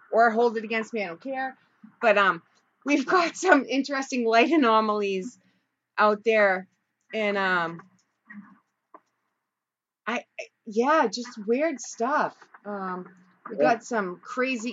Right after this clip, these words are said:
Speaker 1: E V Ps, scary ones, s-, uh, disembodied voices. It, pretty crazy out at Madame Cherie's. But even if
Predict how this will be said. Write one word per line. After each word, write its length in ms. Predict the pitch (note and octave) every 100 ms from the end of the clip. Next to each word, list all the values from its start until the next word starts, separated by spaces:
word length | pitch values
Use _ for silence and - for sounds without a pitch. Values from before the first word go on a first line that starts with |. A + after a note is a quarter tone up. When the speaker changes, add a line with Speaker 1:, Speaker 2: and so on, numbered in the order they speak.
| A#3
Speaker 1:
E 40 | A3+
V 600 | G3+ G3 - C4+ C4+ C4
Ps, 100 | B3
scary 420 | - B3 B3+ C4+
ones, 480 | C#4 C4 C4 C4 C4+ - - - - - - - - -
s-, 280 | - - - -
uh, 200 | G3+ E3+
disembodied 680 | G3+ G#3 A#3 G3+ F#3+ F3+ E3
voices. 680 | B3 B3+ A#3 B3+ B3 A#3+ -
It, 220 | G#3+ - - - - - -
pretty 220 | - G4
crazy 400 | - B3+ C4 G#3+ F#3+
out 120 | B2
at 80 | G3
Madame 280 | F3+ F#3
Cherie's. 360 | F#3 G#3 F#3+ F#3
But 160 | A3 G3+
even 260 | D4 D#4+
if 140 | E4